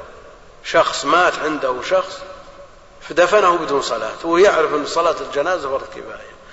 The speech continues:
هل نقول إن إثمه مثل ما لو ترك صلاة الظهر؟ نعم، لا. لكن قد يقول والد إمام الحرمين إن الأجر المترتب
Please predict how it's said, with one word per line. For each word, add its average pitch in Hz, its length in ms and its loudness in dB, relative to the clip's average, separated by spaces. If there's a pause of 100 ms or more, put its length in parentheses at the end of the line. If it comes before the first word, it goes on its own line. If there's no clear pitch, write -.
(220)
هل 247 260 4
نقول 214 280 4
إن 180 80 4
إثمه 180 400 2
مثل 208 260 2
ما 196 140 6
لو 214 100 6
ترك 180 240 2
صلاة 165 280 2
الظهر؟ 131 460 -4 (680)
نعم، 123 260 -4 (760)
لا. 120 220 -4 (500)
لكن 185 760 0 (340)
قد 196 240 6
يقول 180 500 4 (120)
والد 165 440 4
إمام 160 380 0
الحرمين 139 640 -2 (100)
إن 147 200 -6
الأجر 202 560 4
المترتب 160 760 0